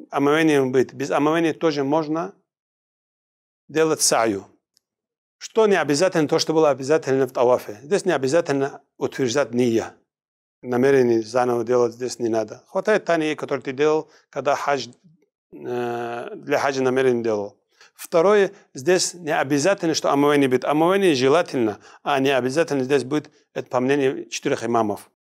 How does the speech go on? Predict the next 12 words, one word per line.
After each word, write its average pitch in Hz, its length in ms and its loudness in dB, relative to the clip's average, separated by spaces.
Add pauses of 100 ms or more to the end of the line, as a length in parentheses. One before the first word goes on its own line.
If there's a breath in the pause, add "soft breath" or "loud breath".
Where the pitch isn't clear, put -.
(100)
Сай 170 320 0
тоже 160 200 0
не 143 100 0
портится, 143 420 -2
если 131 120 -4
даже 139 140 -2
здесь 143 280 -6 (260 soft breath)
аврат 135 360 2
открылся, 131 600 -2 (400)
э, 127 520 -8
у 120 60 -8
человека. 120 640 0